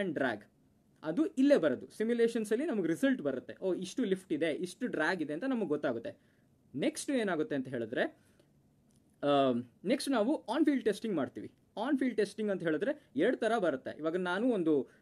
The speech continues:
ಏರ್‌ಕ್ರಾಫ್ಟ್ ಡಿಸೈನ್ ಮಾಡ್ಬೇಕಂದ್ರೆ ವಿಂಡ್ ಟನಲ್ ಟೆಸ್ಟ್ಸ್ ಮಾಡ್ತೀನಿ ನಾನು. ಅದೇ ತರ ಡ್ರೋನ್‌ಗೆ ಯಾವುದೋ ಇರ್ಬೋದೇನೋ, ಅದು ನನಗೆ ಸರಿಗೆ ಇನ್ಫಾರ್ಮೇಷನ್ ಇಲ್ಲ. So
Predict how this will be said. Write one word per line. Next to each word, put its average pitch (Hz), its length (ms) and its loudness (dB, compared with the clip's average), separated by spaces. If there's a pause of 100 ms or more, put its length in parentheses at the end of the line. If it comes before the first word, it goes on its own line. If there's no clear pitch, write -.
ಏರ್‌ಕ್ರಾಫ್ಟ್ 247 380 0
ಡಿಸೈನ್ 185 220 2
ಮಾಡ್ಬೇಕಂದ್ರೆ 190 400 -2
ವಿಂಡ್ 285 260 2
ಟನಲ್ 247 260 0
ಟೆಸ್ಟ್ಸ್ - 360 -6
ಮಾಡ್ತೀನಿ 131 300 -4
ನಾನು. 107 200 -10 (240)
ಅದೇ 233 180 0
ತರ 277 160 0
ಡ್ರೋನ್‌ಗೆ 254 380 2
ಯಾವುದೋ 226 160 2
ಇರ್ಬೋದೇನೋ, 180 400 2
ಅದು 254 120 -2
ನನಗೆ 175 200 -2
ಸರಿಗೆ 196 280 -4
ಇನ್ಫಾರ್ಮೇಷನ್ 175 480 -2
ಇಲ್ಲ. 127 300 -6 (260)
So 226 140 2